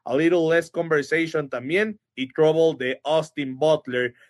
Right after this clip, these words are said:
En fin, una coreografía muy buena la que hace el atleta mexicano. Me parece que los jueces también lo puntuaron un poco estricto, siendo el segundo que entraba a esta prueba, y él no puede terminar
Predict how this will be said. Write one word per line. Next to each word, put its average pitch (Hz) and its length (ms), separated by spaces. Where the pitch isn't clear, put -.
En 160 300
fin, 220 240
una 208 680
coreografía 170 640
muy 202 180
buena 190 340
la 156 160
que 160 140
hace 170 220
el 170 60
atleta 156 300
mexicano. 156 520
Me 170 80
parece 143 340
que 147 100
los 123 200
jueces 156 420
también 135 460
lo 139 400
puntuaron 147 520
un 160 140
poco 170 480
estricto, 156 640
siendo 160 420
el 151 240
segundo 180 600
que 135 80
entraba 156 480
a 139 120
esta 160 280
prueba, 202 440
y 165 140
él 180 160
no 175 120
puede 175 200
terminar 139 580